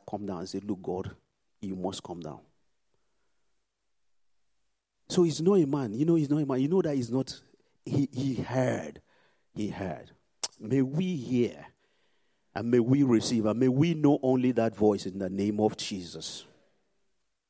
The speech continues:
Number two, you must engage in the ministry of prayer. And then, you know, when, when I, I, I wrote this particular point on Friday night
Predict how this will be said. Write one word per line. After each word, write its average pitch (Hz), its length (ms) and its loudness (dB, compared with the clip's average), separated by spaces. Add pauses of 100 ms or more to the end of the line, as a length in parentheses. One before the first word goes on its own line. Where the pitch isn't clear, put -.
(2250)
Number 165 240 4
two, 160 400 4
you 131 180 -2
must 170 280 4
engage 170 420 0
in 147 140 0
the 135 80 4
ministry 143 500 2
of 107 200 2
prayer. 98 360 -2 (360)
And 196 180 0
then, 202 560 0 (300)
you 147 120 6
know, 185 220 10
when, 165 280 6
when 147 220 4
I, 147 140 4 (100)
I, 139 400 4
I 131 100 2
wrote 190 200 2
this 151 140 -6
particular 135 440 -2
point 120 380 0
on 113 140 -6
Friday 117 440 0
night 95 480 -6